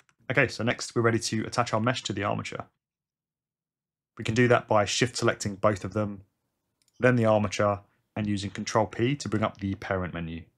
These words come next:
Picking automatic weights will simultaneously parent our meshes to the armature, apply an armature modifier, create vertex groups for each bone, and then do its best to automatically weight paint the mesh. This actually looks pretty good,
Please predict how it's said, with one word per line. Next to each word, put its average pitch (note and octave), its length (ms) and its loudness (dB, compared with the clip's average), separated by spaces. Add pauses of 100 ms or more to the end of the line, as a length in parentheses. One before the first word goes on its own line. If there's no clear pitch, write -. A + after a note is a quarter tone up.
(680)
Picking B2 300 0
automatic A2+ 440 2
weights - 360 -2
will G#2 260 -4
simultaneously B2 720 0
parent C3 380 0
our B2 100 2
meshes A#2+ 300 -2
to - 100 -8
the G#2+ 100 2
armature, G#2+ 540 0 (500)
apply A2 360 4
an A#2+ 180 0
armature C3 300 4
modifier, A#2 480 2 (720)
create A#2 220 2
vertex A#2+ 400 4
groups - 280 -2
for - 240 -2
each C3 240 -6
bone, A2+ 380 2
and A2+ 120 -2
then G#2+ 300 -4
do B2 120 6
its A#2+ 100 0
best - 320 2
to G#2+ 160 -2
automatically A2 500 -2
weight G2 260 -2
paint G#2+ 220 -4
the G2+ 60 -4
mesh. - 380 -6 (2250)
This G2+ 120 -4
actually - 320 -2
looks G#2+ 160 -4
pretty G2 240 -6
good, A2+ 280 -2